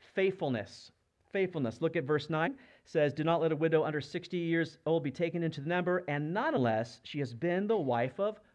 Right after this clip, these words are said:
one man." Very similar phrase we saw back with the, uh, elder requirements of a one-woman man. Well, here this is a one-man woman. And I think you use the same principle that we did there.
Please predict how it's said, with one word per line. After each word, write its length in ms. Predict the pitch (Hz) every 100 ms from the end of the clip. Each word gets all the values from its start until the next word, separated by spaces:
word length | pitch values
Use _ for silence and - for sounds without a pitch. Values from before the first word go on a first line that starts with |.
| _ -
one 440 | 120 120 123 143
man." 320 | 165 214 165 98 - - _ _
Very 380 | 123 131 165 190
similar 400 | 196 185 175 180
phrase 400 | 175 156 143 139
we 100 | 165
saw 400 | 165 139 135 165 - - -
back 320 | 131 131 156 -
with 200 | 143 143
the, 200 | 139 131
uh, 120 | 123 123 - _ _ _ _
elder 320 | 147 160 165
requirements 720 | 147 135 151 135 147 185 233 -
of 160 | 143 135
a 200 | 131 131 - _ -
one-woman 960 | 117 151 160 160 156 - 139 165 160
man. 340 | 156 156 202 226 -
Well, 160 | 143 147
here 220 | 196 208
this 180 | 180 185
is 80 | 175
a 180 | 202 214 -
one-man 640 | 135 147 151 170 165 170 190 - _ _ _ -
woman. 380 | 254 226 110 95 - _ _ - _ _ _
And 120 | 170 185
I 60 |
think 260 | 190 254 240
you 80 | 220
use 220 | 202 185
the 80 | 175
same 280 | 202 190
principle 560 | 180 196 180 170 180 180
that 100 | 160
we 80 | 165
did 240 | 143 170 151
there. 280 | 175 127